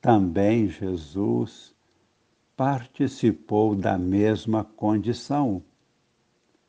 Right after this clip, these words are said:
para assim destruir com sua morte aquele que tinha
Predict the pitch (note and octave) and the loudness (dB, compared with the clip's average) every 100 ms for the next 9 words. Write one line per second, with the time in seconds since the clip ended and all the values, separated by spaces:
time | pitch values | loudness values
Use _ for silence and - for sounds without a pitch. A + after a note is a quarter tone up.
0 | _ _ _ _ G#2+ G2+ G2+ G2 - G#2+ | _ _ _ _ 4 6 4 2 0 -2
1 | - - - C#3+ F3+ F#3 - _ _ _ | -2 -12 0 2 2 0 -6 _ _ _
2 | _ - E2+ D3+ D#3+ - - D3 C3+ G#2 | _ -12 0 2 2 -4 -6 0 2 4
3 | G2 F2 - - F#2+ - - D#3+ F#3 F3 | 4 2 -4 -8 -8 -8 -8 -2 0 0
4 | A2+ G2+ G2+ - - - D#3 D3+ _ _ | 2 2 0 -4 -10 -4 -4 -4 _ _
5 | _ _ _ _ _ _ _ _ _ _ | _ _ _ _ _ _ _ _ _ _
6 | A2+ G2 _ - A#2 B2 B2+ A2+ G#2+ - | -2 -2 _ 4 6 8 6 2 -4 -4
7 | G2+ - - B2 A#2+ B2 A#2+ A#2 A#2 | -8 -8 -10 -4 -2 -2 -4 -4 -6